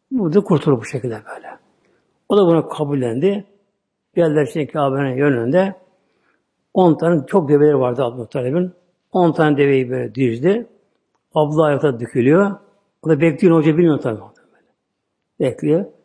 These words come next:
Kura çekildi. Kura Abdullah'a geldi. Kurban olacak böyle.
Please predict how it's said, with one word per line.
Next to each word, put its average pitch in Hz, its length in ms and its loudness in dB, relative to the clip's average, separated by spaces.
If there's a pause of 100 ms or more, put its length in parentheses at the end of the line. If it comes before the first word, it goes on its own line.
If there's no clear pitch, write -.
(380)
Kura 165 200 4
çekildi. 180 840 0 (720)
Kura 165 180 -2
Abdullah'a 160 320 2
geldi. 127 260 0
Kurban 139 300 -4
olacak 117 400 -8
böyle. - 300 -20